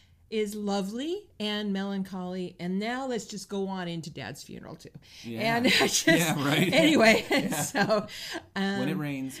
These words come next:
Speaker 2: it pours.
Speaker 1: why don't we just, long as, <laughs> you know, as long as I've got my water wings on, let's just put
Speaker 2: Sure,
Speaker 1: another
Speaker 2: sure,
Speaker 1: three
Speaker 2: yeah.
Speaker 1: feet of water in the pool. So, um, I wrote those two.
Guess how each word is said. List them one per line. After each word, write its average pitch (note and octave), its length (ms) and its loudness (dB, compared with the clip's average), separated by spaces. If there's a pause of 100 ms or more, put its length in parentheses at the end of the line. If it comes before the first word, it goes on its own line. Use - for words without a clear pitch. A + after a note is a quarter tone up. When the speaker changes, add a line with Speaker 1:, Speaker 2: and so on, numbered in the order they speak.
Speaker 2:
it B3+ 160 -8
pours. F#4 200 -6
Speaker 1:
why F#4 240 0
don't C#4 200 0
we A#3+ 140 0
just, C4+ 320 -4
long D#4 440 -2
as, G#3+ 840 -2
<laughs> - 40 -12
you A3+ 160 -2
know, G#3 140 -2
as G3+ 140 -2
long B3+ 160 -2
as C#4 100 -6
I've G#3 120 -4
got G#3+ 160 -2
my G3+ 80 -2
water G3 380 0
wings F3+ 340 0
on, F#3+ 220 0
let's - 160 -2
just - 140 -2
put F#3+ 100 2
Speaker 2:
Sure, - 80 6
Speaker 1:
another G#3+ 220 6
Speaker 2:
sure, - 80 4
Speaker 1:
three - 240 2
Speaker 2:
yeah. - 120 2
Speaker 1:
feet A3+ 200 0
of F#3 60 0
water G3 340 0
in F3+ 100 -2
the E3 80 -4
pool. G3+ 420 0 (680)
So, G#3+ 600 0
um, F3 400 -2 (1900)
I F#3+ 100 0
wrote E3+ 280 -2
those D#3 280 -8
two. - 240 -12